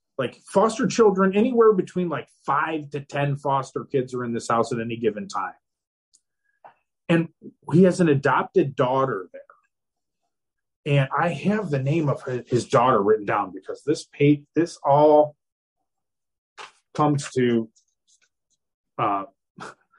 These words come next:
play in, comes to, into play later, and I have to find it. But,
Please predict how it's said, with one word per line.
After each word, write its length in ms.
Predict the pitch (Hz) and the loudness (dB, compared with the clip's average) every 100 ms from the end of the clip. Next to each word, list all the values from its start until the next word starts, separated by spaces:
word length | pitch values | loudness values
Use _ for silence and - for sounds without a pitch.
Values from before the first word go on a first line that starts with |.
| _ _ - | _ _ -6
play 320 | 143 147 143 | 0 2 0
in, 180 | 139 139 - - | 0 -4 -6 -2
comes 320 | 165 156 139 | 0 0 -4
to, 160 | 135 117 - | -8 -8 -4
into 220 | 156 143 | -2 -2
play 380 | - 143 135 117 | -2 0 0 -2
later, 460 | 110 120 120 98 92 110 | -6 -6 -6 -8 -10 -12
and 80 | |
I 60 | 104 | -10
have 220 | 110 123 | -8 -8
to 80 | - | -10
find 300 | - 104 95 | -10 -8 -10
it. 100 | 92 _ _ _ - | -14 _ _ _ -2
But, 240 | 139 139 | -2 -2